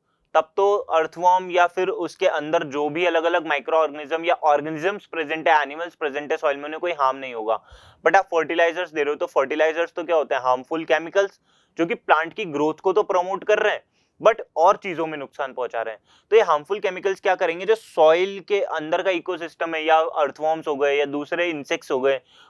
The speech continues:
उन सबको किल कर सकते हैं, ठीक है। अब यूट्रोफिकेशन एक टर्म आती है, इंपॉर्टेंट टर्म है, पूछ ली जाती है, तो क्या होता है यूट्रोफिकेशन? The process in which a water body becomes overly enriched with nutrients which results in excessive growth of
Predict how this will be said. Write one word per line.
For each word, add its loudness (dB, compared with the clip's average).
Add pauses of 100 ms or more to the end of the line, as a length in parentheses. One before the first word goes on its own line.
उन -2
सबको 4
किल -2
कर 0
सकते -10
हैं, -14 (240)
ठीक 2
है। -4 (800)
अब 2
यूट्रोफिकेशन 2
एक -12
टर्म -2
आती 0
है, -4
इंपॉर्टेंट -2
टर्म 0
है, -2
पूछ -4
ली -2
जाती 0
है, -8
तो -8
क्या 4
होता 0
है -4
यूट्रोफिकेशन? -12 (420)
The -6
process 2
in -8
which -4
a 2
water 4
body 0
becomes -8
overly -4 (100)
enriched -8
with -4 (100)
nutrients -6
which -4
results -2
in -6 (160)
excessive -2
growth -4
of 2